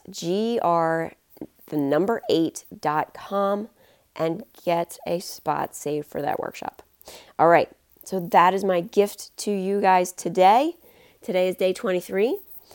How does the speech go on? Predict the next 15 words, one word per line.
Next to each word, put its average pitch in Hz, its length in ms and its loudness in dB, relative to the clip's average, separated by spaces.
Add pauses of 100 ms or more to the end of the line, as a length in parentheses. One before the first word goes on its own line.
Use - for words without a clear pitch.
(180)
and 175 600 4
we're 170 100 -2
coming 190 400 -6
into 190 280 -6
the 185 100 -6
final 180 480 -4
couple - 300 -6
days. 175 400 2
So 175 400 2 (220)
I 185 140 -6
will 294 140 -10
talk 277 260 -12
to - 100 -8
you 269 60 -8
tomorrow 254 420 -8